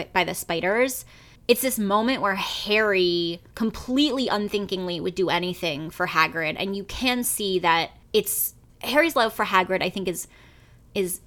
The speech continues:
of a different quality than his love for basically any of the other adults in his life other than maybe Sirius. I mean, I think Harry pretty clearly sees Hagrid as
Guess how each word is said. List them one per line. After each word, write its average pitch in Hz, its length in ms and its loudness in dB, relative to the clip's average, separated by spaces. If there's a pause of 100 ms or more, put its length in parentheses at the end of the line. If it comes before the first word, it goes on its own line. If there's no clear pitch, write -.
(140)
of 220 140 4
a 226 60 8
different 202 440 2
quality 185 640 6
than 170 140 -2
his 165 260 -10
love 175 220 2
for - 220 -6 (360)
basically 254 440 6
any 196 240 -2
of 180 100 -4
the 175 120 0
other 170 160 -2
adults 165 320 -2
in 175 60 -6
his 165 120 -8
life 156 260 -2
other 175 200 -2
than 165 180 -6
maybe 165 220 -6
Sirius. 151 720 -6
I 185 60 -4
mean, 185 160 -4
I 165 80 -4
think 190 240 -4
Harry 175 720 0 (320)
pretty 311 440 -2
clearly 190 600 2
sees 202 340 -2
Hagrid 180 640 2
as 170 680 0